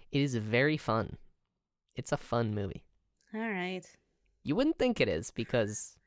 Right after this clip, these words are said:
Speaker 1: it's, like, post-apocalyptic, <laughs> like, Thanos
Speaker 2: Everyone
Speaker 1: just
Speaker 2: dies.
Speaker 1: won. It's, like,
Speaker 2: Yeah.
Speaker 1: real dreary. But then the mission to, like, save the world is, like, really fun.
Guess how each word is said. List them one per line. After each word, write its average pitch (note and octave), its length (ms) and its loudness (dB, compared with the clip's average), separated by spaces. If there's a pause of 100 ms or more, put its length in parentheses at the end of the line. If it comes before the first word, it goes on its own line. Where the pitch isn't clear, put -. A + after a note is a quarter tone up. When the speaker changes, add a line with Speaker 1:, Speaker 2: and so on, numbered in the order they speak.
(1040)
Speaker 1:
it's, - 100 -8
like, A2 180 0 (500)
post-apocalyptic, A#2+ 1080 2
<laughs> - 0 -
like, A2+ 200 2 (360)
Thanos - 100 4
Speaker 2:
Everyone G3 260 2
Speaker 1:
just A#2+ 180 2
Speaker 2:
dies. F3+ 100 -2
Speaker 1:
won. A#2 280 4 (240)
It's, - 120 -2
like, A#2+ 140 2
Speaker 2:
Yeah. - 120 0
Speaker 1:
real A#2+ 180 0
dreary. B2 500 2 (1700)
But C#3+ 140 4
then B2 480 4 (440)
the C3+ 100 4
mission B2+ 680 2
to, B2 100 2
like, G2+ 300 -2
save C3+ 800 2
the - 80 2
world E3+ 580 4 (1000)
is, A#2+ 300 0
like, G#2 280 0 (100)
really F#2 280 -2
fun. - 300 -6